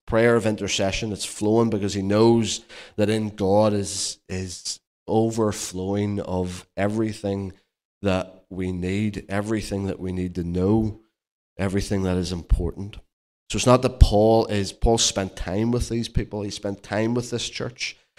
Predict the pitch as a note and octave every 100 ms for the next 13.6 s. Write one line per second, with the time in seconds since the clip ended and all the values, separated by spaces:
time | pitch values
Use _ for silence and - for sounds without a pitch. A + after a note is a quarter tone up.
0 | - G#2+ - A#2+ A#2 A2+ G#2+ G2+ G2 -
1 | G#2 G#2 F#2+ G2 A#2 A#2 G2+ G2 G2+ G2
2 | - G2 F#2+ F#2 G#2+ G#2+ F#2+ - G2+ G#2
3 | - - - - _ _ _ _ _ _
4 | _ _ _ _ _ _ G2 G#2+ G#2+ A2
5 | G#2 - G#2+ A2+ A2 G#2 G2 - G#2 A2+
6 | G#2+ G2 G#2 G2 G#2 G2+ F#2+ - B2 -
7 | G#2+ G2+ F2+ A2 A#2+ G#2 G2 F#2+ - -
8 | - G2 F#2+ A2+ B2 - A2+ A#2 G2+ F#2+
9 | F#2 F2+ F2 F2 D2+ D#2+ F2 - _ _
10 | _ _ _ G2+ F#2+ E2+ G#2+ G2+ G2 -
11 | A#2+ B2 A#2+ G#2+ - _ _ _ - A#2
12 | A#2+ - G2+ G2+ F#2 - G2 G#2 A2+ -
13 | G#2 F#2+ F2+ F2+ G#2